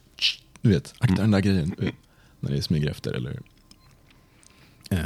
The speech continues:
Speaker 1: så den här figuren liksom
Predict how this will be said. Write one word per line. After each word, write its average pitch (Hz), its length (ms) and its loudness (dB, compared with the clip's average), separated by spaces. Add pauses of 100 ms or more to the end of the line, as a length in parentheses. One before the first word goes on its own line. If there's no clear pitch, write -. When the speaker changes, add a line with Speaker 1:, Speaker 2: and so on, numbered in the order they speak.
(920)
Speaker 1:
så - 560 2 (580)
den 101 120 6
här 110 80 10
figuren 110 440 8
liksom 69 340 -2